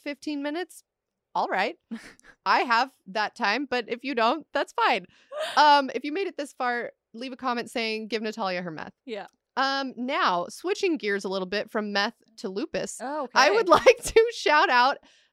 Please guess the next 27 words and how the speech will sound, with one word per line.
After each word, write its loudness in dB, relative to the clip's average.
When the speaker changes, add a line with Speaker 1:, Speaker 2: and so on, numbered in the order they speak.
Speaker 1:
the -6
people -4
who -2
have -4
donated 0
Speaker 2:
Yeah. 0
Speaker 1:
to -2
our 4
Lupus -2
Foundation -4
of -6
America -2
charity -4
fundraiser -2
that -2
we -8
have -6
been -6
conducting -6
in -4
Speaker 2:
Yeah. -4
Speaker 1:
twenty -4
twenty-one. -6
We -8
met 0
our -2
goal. -10